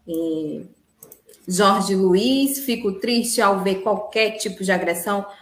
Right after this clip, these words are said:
mas pior ainda são as mulheres que são agredidas fisicamente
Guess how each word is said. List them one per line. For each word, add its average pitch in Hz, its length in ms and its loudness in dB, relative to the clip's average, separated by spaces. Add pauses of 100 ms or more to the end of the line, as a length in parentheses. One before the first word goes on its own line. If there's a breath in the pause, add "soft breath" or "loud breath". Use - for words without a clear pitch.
(120 loud breath)
mas 220 300 2
pior 208 320 0
ainda 214 380 0
são 233 160 -4
as 220 100 -6
mulheres 190 400 -2
que 190 140 -4
são 196 120 -4
agredidas 175 540 -6
fisicamente 233 1400 -2